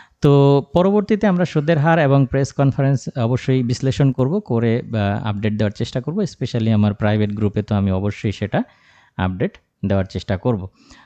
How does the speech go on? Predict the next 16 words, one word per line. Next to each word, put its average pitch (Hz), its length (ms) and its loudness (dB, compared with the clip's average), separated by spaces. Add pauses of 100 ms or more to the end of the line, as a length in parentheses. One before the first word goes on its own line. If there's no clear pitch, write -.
(100)
তো 185 100 4
এখন, 202 480 4
আহ, 143 340 2
প্রশ্ন 147 300 2
হচ্ছে 175 280 2
যে 175 140 2
আজকের 160 420 0
দিনের 156 220 0
বাকিটা 131 320 -4
সময় 135 280 0
আমাদের 113 280 0
ট্রেডিং 110 380 0
প্ল্যান 113 220 -2
কেমন 104 300 0
হতে 107 200 0
পারে। 120 260 -4